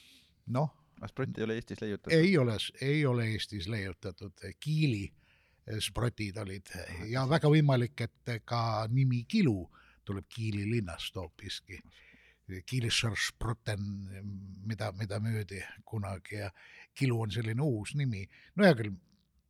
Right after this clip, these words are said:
Speaker 1: see, kui ma hakkan jälle rääkima Kilu ajalugu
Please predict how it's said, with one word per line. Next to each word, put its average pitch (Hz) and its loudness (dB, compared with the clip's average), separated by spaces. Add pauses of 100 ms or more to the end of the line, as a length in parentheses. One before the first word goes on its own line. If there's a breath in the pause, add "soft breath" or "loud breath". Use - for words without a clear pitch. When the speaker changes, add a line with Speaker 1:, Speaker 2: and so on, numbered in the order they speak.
(240)
Speaker 1:
see, 135 -4 (100)
kui 147 4
ma 139 4
hakkan 131 -2 (200)
jälle 127 0 (200)
rääkima 117 -2
Kilu 139 2
ajalugu 139 2